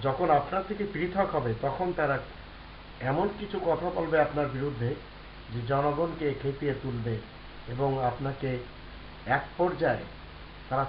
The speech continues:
চেষ্টা পাবে কোনো ক্রমে যেন আপনার শারীরিক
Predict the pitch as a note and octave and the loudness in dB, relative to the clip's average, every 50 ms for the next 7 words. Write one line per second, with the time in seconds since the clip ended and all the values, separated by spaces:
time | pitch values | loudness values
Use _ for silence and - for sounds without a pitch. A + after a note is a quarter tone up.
0 | - - F3 F3 - - - F#3+ F#3 - D3+ C#3+ - - C#3 - - - - - | 0 -4 -4 -4 -4 -2 2 2 4 6 6 4 4 4 0 0 -2 -8 -12 -14
1 | - - - - - - - - - - - C3 D3+ F3+ F#3 F#3 F#3 F3 D#3+ E3 | -14 -16 -16 -16 -16 -16 -16 -16 -14 -8 -4 -2 2 2 2 2 4 6 6 8
2 | E3+ F#3 F#3+ F#3 E3+ D#3+ D#3 C#3+ C3+ C3 - - C#3+ C3+ B2+ - - - - - | 8 6 4 4 2 2 4 4 4 4 2 2 2 2 2 0 -4 -10 -12 -12
3 | - - D3 C#3 C#3 C#3+ C#3+ C3+ C#3 C3 A2+ | 0 4 4 6 6 4 2 2 0 -2 -2